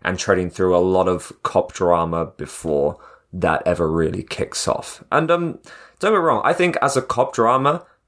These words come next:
this film is good. It's a good film, but when you go in expecting something and you get something very different,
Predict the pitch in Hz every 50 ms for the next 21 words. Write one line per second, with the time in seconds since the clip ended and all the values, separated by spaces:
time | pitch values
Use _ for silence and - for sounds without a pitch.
0 | _ - 98 117 110 - - - 107 104 92 90 82 78 - - - _ - 104
1 | 90 73 67 - - _ _ _ _ _ _ - - 98 87 - 120 120 113 -
2 | - 104 98 95 95 92 92 87 - - - _ - 95 101 107 107 107 127 147
3 | 147 143 131 117 110 - - - 110 101 - 117 104 - - 110 107 98 - 110
4 | 101 90 95 90 95 82 - - 92 90 90 82 - _ _ _ _ - - 98
5 | 95 90 85 - 156 165 160 - 156 139 135 135 - -